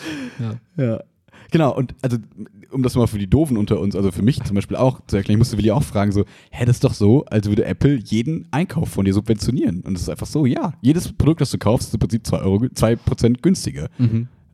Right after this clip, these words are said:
Speaker 2: Und dann ist die berechtigte Frage, die du gerade schon gestellt hast, wie?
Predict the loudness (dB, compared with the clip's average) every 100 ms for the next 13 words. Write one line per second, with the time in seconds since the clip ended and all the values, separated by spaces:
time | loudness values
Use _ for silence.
0 | _ _ _ 2 4 2 0 0 0 -2
1 | -4 -2 2 2 2 0 -2 -2 -2 0
2 | 2 2 0 _ _ _ _ -16 0 0
3 | 0 -4